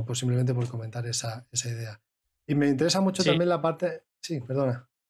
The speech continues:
Speaker 2: No, no, que, que efectivamente, eh, pues ahí está la oportunidad, ¿no? Que, que la verdad, oye, pues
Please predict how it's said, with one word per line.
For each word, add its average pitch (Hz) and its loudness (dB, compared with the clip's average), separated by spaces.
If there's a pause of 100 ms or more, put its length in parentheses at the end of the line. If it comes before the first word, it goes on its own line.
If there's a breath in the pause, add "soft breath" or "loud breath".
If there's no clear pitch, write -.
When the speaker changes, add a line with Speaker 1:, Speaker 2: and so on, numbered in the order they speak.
(760)
Speaker 2:
No, 165 2
no, 156 4
que, 107 2
que 123 -4
efectivamente, 139 0
eh, 110 -4
pues 110 -6
ahí 120 0
está 127 -2
la 127 0
oportunidad, 101 -4
¿no? 92 -6
Que, 92 -2 (300)
que - -10
la 98 0
verdad, 135 2
oye, 127 2
pues - -4